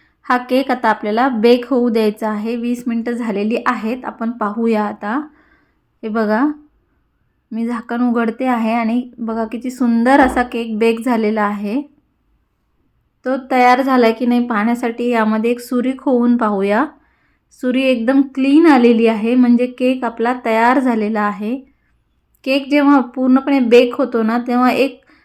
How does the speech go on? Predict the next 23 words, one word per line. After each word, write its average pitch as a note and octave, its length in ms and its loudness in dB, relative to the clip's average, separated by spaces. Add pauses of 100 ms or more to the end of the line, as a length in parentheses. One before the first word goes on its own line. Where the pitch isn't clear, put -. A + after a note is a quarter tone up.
(180)
केकचा C4 380 0
असा, C4+ 300 0
अ, A#3 640 -6
वास A3 340 4
यायला A3+ 320 2
लागतो, A3+ 420 -2
तर B3 220 -12
तेव्हा B3 220 0
समजायचं B3 520 0
की B3+ 120 -8
केक B3+ 400 -4
झालेला A3 400 0
आहे. G#3 420 0 (1120)
तुम्हाला C4+ 360 4
वीस C#4 320 2
मिनिटं C4+ 260 2
लागू A#3 240 2
शकतात A#3+ 400 -6 (100)
किंवा B3+ 160 0
पंचवीस B3+ 480 -2
मिनिटंसुद्धा B3 560 0
लागू A3+ 280 0
शकतात. G#3+ 440 -10